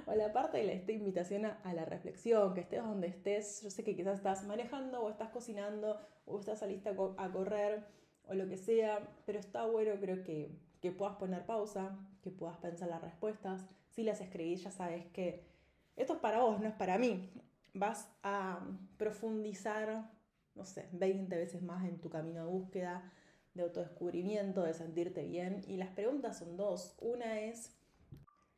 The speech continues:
¿qué necesitas vos para crecer? ¿Y qué necesitas vos para poder cambiar? Cortito y al pie.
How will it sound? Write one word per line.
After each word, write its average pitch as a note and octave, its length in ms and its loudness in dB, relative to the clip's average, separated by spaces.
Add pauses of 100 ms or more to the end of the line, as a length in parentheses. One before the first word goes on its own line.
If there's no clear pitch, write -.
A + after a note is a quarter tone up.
(320)
¿qué C#4+ 140 4
necesitas D4 420 0 (160)
vos A3 600 2 (300)
para E3 300 -4
crecer? D3 480 -2 (2000)
¿Y G#3+ 180 -4
qué C4+ 180 4
necesitas C4+ 580 0
vos F3 480 0 (400)
para D#3+ 260 -6
poder D#3 320 0
cambiar? D#3+ 520 -4 (2000)
Cortito G3 640 -4
y F#3 40 -4
al E3 80 -8
pie. D#3+ 320 -4